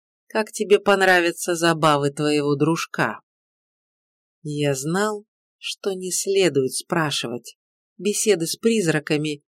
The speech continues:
не принесут ничего хорошего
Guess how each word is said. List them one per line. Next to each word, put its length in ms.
не 160
принесут 640
ничего 600
хорошего 800